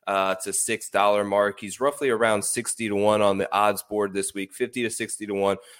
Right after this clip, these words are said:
which is kinda right with that sweet spot where we saw a guy like Kokrak last week. Uh, I think he can compete. You know, it's, it's for a lot of these guys, uh,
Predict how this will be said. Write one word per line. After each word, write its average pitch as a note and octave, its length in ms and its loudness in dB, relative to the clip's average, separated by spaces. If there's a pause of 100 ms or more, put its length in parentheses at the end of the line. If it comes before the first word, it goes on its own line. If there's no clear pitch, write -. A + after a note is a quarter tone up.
(140)
which - 140 -12
is G#2 100 -8
kinda A2+ 260 2
right A#2+ 200 6
with A2+ 80 2
that A2+ 140 2
sweet A#2 280 -2
spot G#2+ 300 2
where G2 100 0
we G2 100 -4
saw G#2 220 2
a G2+ 60 2
guy G2 180 2
like F#2 240 -2
Kokrak G2+ 560 0
last G2 360 -2
week. F#2+ 300 -10 (220)
Uh, G2 140 -2
I A#2 80 0
think F3 180 -8
he E3+ 80 -18
can E3 160 -6
compete. D3 420 -8
You C#3 100 -4
know, C3+ 80 0
it's, C3 180 -8
it's B2+ 260 -6 (160)
for C#3+ 100 -6
a C3+ 60 0
lot C#3+ 200 2
of E3 60 -4
these C#3+ 220 -4
guys, C3+ 460 -2 (400)
uh, A#2 240 -2